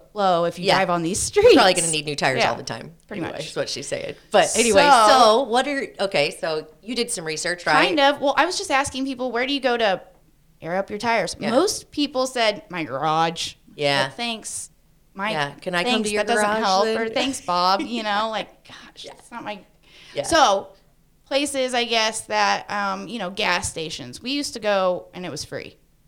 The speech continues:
Speaker 2: All the time, yeah.
Speaker 1: Nothing is
Speaker 2: I mean, I
Speaker 1: free
Speaker 2: would just
Speaker 1: anymore.
Speaker 2: press the button.
Speaker 1: Nothing
Speaker 2: Just
Speaker 1: is
Speaker 2: to press
Speaker 1: free.
Speaker 2: it.
Speaker 1: Yeah.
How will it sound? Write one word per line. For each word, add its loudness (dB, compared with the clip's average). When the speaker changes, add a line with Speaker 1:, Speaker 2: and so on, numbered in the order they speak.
Speaker 2:
All -8
the -12
time, -14
yeah. -12
Speaker 1:
Nothing -10
is -10
Speaker 2:
I -6
mean, -4
I 0
Speaker 1:
free 0
Speaker 2:
would -2
just -6
Speaker 1:
anymore. -12
Speaker 2:
press -4
the -10
button. -6
Speaker 1:
Nothing -10
Speaker 2:
Just -4
Speaker 1:
is -6
Speaker 2:
to -6
press -4
Speaker 1:
free. -8
Speaker 2:
it. -16
Speaker 1:
Yeah. 0